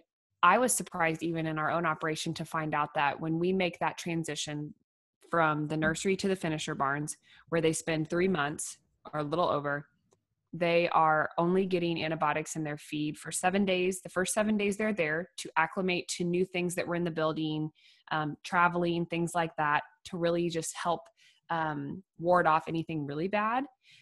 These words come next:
Then we have seven days off, and then we do another seven days, and that's all the antibiotics they get their entire time they're alive. Like, we don't just give antibiotics just because. I mean, th-, those are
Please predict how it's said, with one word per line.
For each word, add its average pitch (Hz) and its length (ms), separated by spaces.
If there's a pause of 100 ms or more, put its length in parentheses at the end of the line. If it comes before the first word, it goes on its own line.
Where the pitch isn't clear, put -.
(160)
Then 185 120
we 180 100
have 165 120
seven 190 300
days 196 220
off, 156 280 (120)
and 165 100
then 165 80
we 160 80
do 156 140
another 151 320
seven 202 320
days, 214 400
and 175 100
that's 226 240
all 220 140
the 220 160
antibiotics 208 480
they 190 80
get 185 240
their 208 140
entire 208 380
time 190 520
they're 180 140
alive. 160 340 (360)
Like, 175 200 (240)
we 240 80
don't 240 160
just 202 280
give 170 220
antibiotics 147 800
just - 220
because. - 440
I - 60
mean, 170 180 (160)
th-, 180 140
those 185 300
are 160 380